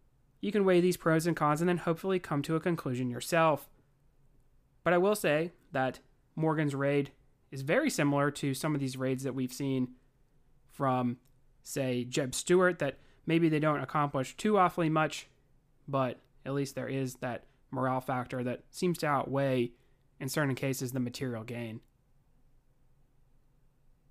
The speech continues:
Let's finally come to a close there.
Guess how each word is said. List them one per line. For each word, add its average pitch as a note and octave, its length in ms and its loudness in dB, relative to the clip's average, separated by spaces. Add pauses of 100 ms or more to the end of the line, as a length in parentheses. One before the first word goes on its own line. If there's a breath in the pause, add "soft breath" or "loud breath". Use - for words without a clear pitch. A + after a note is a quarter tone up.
(1600)
Let's D4 180 0
finally A3 280 2
come D#3 200 0
to E3 120 0
a D3 80 0
close A2+ 300 -6
there. D3+ 480 -2